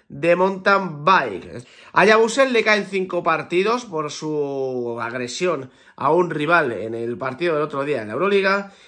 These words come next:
Y un Barça muy sólido pone el dos cero ante Zalgiris y ya acaricia la Final Four de la Euroliga. Diario Sport, a reaccionar con Dembélé.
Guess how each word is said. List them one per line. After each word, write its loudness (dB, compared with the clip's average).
Y -2
un 0
Barça 2
muy 0
sólido -2
pone 0
el -2
dos -2
cero -2
ante -6
Zalgiris -6
y -8
ya 4
acaricia 0
la 2
Final 2
Four 0
de -2
la 2
Euroliga. -4
Diario 0
Sport, -2
a 4
reaccionar 0
con -2
Dembélé. -2